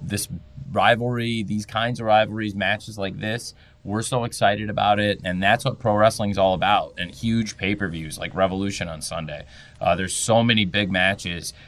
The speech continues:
It's hard to pick the biggest one, but this is absolutely the match you could say has as much story, history,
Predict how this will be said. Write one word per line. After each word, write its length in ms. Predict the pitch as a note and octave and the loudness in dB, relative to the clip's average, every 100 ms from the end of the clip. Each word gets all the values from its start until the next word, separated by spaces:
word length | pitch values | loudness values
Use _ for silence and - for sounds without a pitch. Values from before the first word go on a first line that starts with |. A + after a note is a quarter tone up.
| - | -14
It's 160 | - | -10
hard 260 | - G#2+ A#2 | 2 4 4
to 60 | G#2 | 0
pick 340 | - G#2 G#2 - - - | -2 -4 -4 -10 -20 -8
the 80 | G2+ | -2
biggest 300 | G#2+ G#2 - | 0 0 0
one, 300 | G2 G#2 F2 | 4 6 6
but 140 | C#2+ C#2+ | -2 -6
this 200 | G2 G#2+ | -6 -6
is 100 | F2+ | -2
absolutely 840 | F#2+ A2 G2 G#2 G2+ G#2 D2+ F2+ | 2 2 -2 -6 -4 -4 -6 -8
the 80 | E2+ | -6
match 460 | F2 F#2 F#2 - - _ _ | -6 -4 -6 -12 -20 _ _
you 120 | F#2+ | -4
could 160 | F2+ E2 | -2 -4
say 380 | - G#2 G#2 F#2 | 0 2 2 2
has 420 | F2 E2+ E2+ - - - | 4 4 2 -6 -16 -14
as 180 | - E2+ | -10 -2
much 320 | G#2 G#2 - | 2 2 0
story, 520 | - - G#2+ G#2+ G#2 G2 | -8 -4 -2 0 0 -2
history, 720 | G#2 G#2 - G#2+ G2+ G2 | -4 -6 -4 -2 0 -2